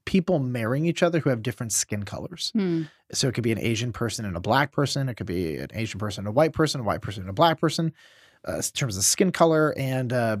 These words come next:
Speaker 1: and so that would be typically what interracial marriage talks about. Um, the Bible actually has nothing to say about interracial marriage or intercolor marriage, we should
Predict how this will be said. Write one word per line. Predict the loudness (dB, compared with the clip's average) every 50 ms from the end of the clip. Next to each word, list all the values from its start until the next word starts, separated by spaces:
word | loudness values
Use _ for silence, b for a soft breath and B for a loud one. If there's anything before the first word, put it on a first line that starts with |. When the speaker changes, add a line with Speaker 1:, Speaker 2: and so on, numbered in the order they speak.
| -4 -10 _ -4
Speaker 1:
and | -4 -2 -2
so | 0 2
that | 2 2 4 4
would | 2 4
be | 4 4 4 4 2 0
typically | -2 -2 -2 -2 -2 -2 0 0 0 0
what | 0 -2 -2 0 0 0 0
interracial | -4 -6 -4 -2 0 0 0 -2 -2 -4 -4 -4 -4 -4 -6 -8 _
marriage | -8 -6 -4 -2 -2 -2 -4 -6 -10 -14 _ _ _ _ _ _
talks | -2 2 2 2 2 2
about. | -6 -8 -8 -10 -10 b b b b b b b b b
Um, | 2 4 4 4 2 -2 _ _ _ _ _ _ _ _ _ -2
the | 0 4
Bible | 8 8 8 8 8 6
actually | 4 4 0 0
has | -2 -2 -4 -8 _ _ _ _ _ -6
nothing | -2 0 2 2 6 6 6 6 6 4 2 4 4
to | 4 4
say | 2 4 2 2 4 2 2 0 -2 -4 -6 _ _ -4
about | -2 -2 -2 -2 -4
interracial | -4 -4 -4 -2 -2 -2 0 -2 -4 -6 _ -10 -4 2 4 4 4 4 4 0 0
marriage | 0 0 0 0 0 0 -2 -4 -4
or | -4 -2 -2
intercolor | -2 -2 -4 -6 -8 -4 4 6 8 8 8 6 4
marriage, | 2 0 0 0 0 -2 -2 -4
we | -6 -6
should | -4 -4 -6 -8